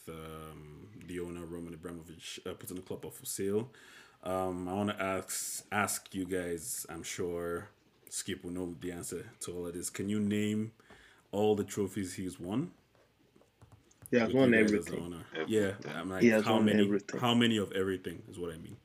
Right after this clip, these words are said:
Speaker 1: Like, how many
Speaker 2: Uh,
Speaker 1: Premier Leagues, how many F A Cups, how many E F L, how many
Speaker 3: Four.
Speaker 1: Champions
Speaker 2: I can't
Speaker 1: Leagues?
Speaker 2: actually name them.
Speaker 3: Four
Speaker 2: Two
Speaker 3: Premier
Speaker 2: Champions League,
Speaker 3: Leagues.
Speaker 2: one Super Cup,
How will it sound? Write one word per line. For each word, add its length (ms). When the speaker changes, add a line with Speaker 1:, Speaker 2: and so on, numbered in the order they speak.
Speaker 1:
Like, 180
how 80
many 160
Speaker 2:
Uh, 60
Speaker 1:
Premier 300
Leagues, 240
how 80
many 180
F 160
A 80
Cups, 340
how 120
many 280
E 120
F 180
L, 200
how 120
many 80
Speaker 3:
Four. 120
Speaker 1:
Champions 220
Speaker 2:
I 60
can't 220
Speaker 1:
Leagues? 120
Speaker 2:
actually 340
name 300
them. 180
Speaker 3:
Four 160
Speaker 2:
Two 140
Speaker 3:
Premier 200
Speaker 2:
Champions 280
League, 80
Speaker 3:
Leagues. 180
Speaker 2:
one 240
Super 440
Cup, 360